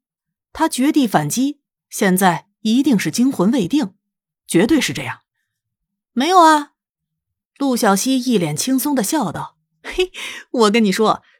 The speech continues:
今天的事情实在是太刺激了。还好今天我的腿上绑着重量三公斤的铅负重，否则绝对没这么快一击必杀的。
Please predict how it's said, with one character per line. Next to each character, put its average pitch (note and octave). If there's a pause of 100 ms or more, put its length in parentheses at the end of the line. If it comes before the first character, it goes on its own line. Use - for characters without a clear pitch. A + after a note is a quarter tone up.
(120)
今 D#4+
天 C#4
的 F#3+
事 F#3+
情 -
实 -
在 F#4
是 E4+
太 A#4
刺 G#3
激 F3
了。 D#3 (400)
还 C4+
好 B3
今 A#3
天 B3
我 F#3+
的 G#3
腿 G#3+
上 F#3
绑 D#3
着 G3
重 A3
量 G3
三 C4+
公 C#4
斤 C4+
的 G#3+
铅 C4
负 B3+
重， G3 (280)
否 -
则 E3 (220)
绝 D#4+
对 F4+
没 C4
这 G#4
么 F#3+
快 G3+
一 E3
击 F#3
必 F3
杀 E3+
的。 -